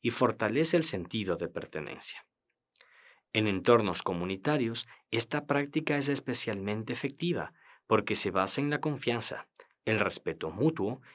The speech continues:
y la construcción colectiva de objetivos. Las tareas se asignan no solo según competencias técnicas,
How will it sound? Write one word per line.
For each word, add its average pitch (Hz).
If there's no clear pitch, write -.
y 120
la 120
construcción 127
colectiva 147
de 107
objetivos. -
Las 147
tareas 180
se -
asignan 180
no 202
solo 208
según 160
competencias 127
técnicas, -